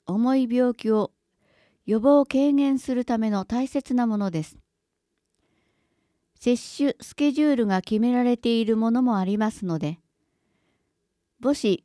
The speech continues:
健康手帳を開いて、受け忘れがないか確認してみてください。子ども予防接種週間期間中は、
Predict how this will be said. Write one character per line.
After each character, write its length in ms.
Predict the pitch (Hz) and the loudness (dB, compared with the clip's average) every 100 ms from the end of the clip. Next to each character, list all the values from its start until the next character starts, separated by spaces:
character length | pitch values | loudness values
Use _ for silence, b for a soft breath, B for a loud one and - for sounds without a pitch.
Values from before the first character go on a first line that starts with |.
| - | -2
健 200 | 269 285 | 0 2
康 300 | - 294 285 | 2 0 0
手 160 | 277 | -2
帳 300 | - 233 196 | 0 0 2
を 80 | 175 | 0
開 320 | 180 208 214 | -2 -2 -2
い 60 | 196 | -4
て、 260 | - 151 - _ _ _ _ _ _ _ | -6 -8 -10 _ _ _ _ _ _ _
受 240 | - 196 262 | -12 0 2
け 60 | |
忘 260 | 262 254 262 | 2 0 -2
れ 120 | 247 | 0
が 120 | 240 | 0
な 160 | 233 269 | 0 -2
い 80 | 247 | -2
か 200 | - 165 | -4 -4
確 260 | - 185 240 | -4 -4 0
認 200 | 233 226 | 0 -2
し 100 | - | -4
て 120 | 208 | -6
み 100 | 202 | -4
て 120 | 185 | -6
く 80 | 165 | -6
だ 140 | 156 | -6
さ 180 | 156 147 | -6 -8
い。 80 | 147 _ _ _ _ _ _ _ _ _ _ _ _ _ _ _ _ _ _ _ _ _ _ _ _ 240 _ _ _ _ _ _ _ _ _ _ _ _ _ _ _ _ _ _ _ _ _ _ _ - | -8 _ _ _ _ _ _ _ _ _ _ _ _ _ _ _ _ _ _ _ _ _ _ _ _ _ _ _ _ _ _ _ _ _ _ _ _ _ _ _ _ _ _ _ _ _ _ _ _ -6
子 120 | 247 | 2
ど 140 | 294 | 4
も 160 | 285 311 | 6 4
予 160 | 285 | 2
防 240 | 277 277 277 | 2 0 0
接 220 | - 262 | -2 -4
種 220 | - 254 | -4 -8
週 260 | 240 247 220 | -4 -4 -4
間 340 | - 165 160 _ _ _ _ - | -4 -6 -6 _ _ _ _ -20
期 120 | - | -6
間 300 | 269 269 240 | -2 0 -2
中 340 | - 233 233 | -4 -2 0
は、 260 | 220 208 | 0 -2